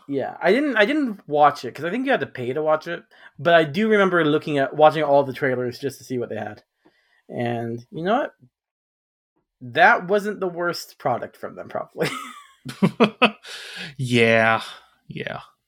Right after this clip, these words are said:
Speaker 2: Hmm.
Speaker 1: Anyway, the title of this episode, uh, Stained Glass. Uh, kinda obvious, looking at stained glass through the church, uh, in, like, I, I find this confusing to say,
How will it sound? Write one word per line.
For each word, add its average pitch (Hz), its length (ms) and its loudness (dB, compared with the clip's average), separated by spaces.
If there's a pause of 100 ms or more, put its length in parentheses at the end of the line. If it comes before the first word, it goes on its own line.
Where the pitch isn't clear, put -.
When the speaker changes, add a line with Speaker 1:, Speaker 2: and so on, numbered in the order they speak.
(520)
Speaker 2:
Hmm. 262 100 -2 (920)
Speaker 1:
Anyway, 139 380 -4
the 220 200 2
title 269 420 6
of 226 80 2
this 214 160 -2
episode, 120 840 0 (380)
uh, 160 220 10
Stained 196 360 2
Glass. 165 580 4 (280)
Uh, 139 280 6
kinda 180 240 6
obvious, 165 580 0 (560)
looking 160 380 -4
at 135 160 2
stained 151 300 -2
glass 143 440 4
through 139 340 2
the 127 120 -2
church, 185 760 4
uh, 131 400 6
in, 131 380 -6 (640)
like, 120 300 -10 (800)
I, 196 140 6
I 175 120 -4
find 185 220 0
this 143 80 -12
confusing 147 380 -10
to 131 40 -8
say, 147 300 -8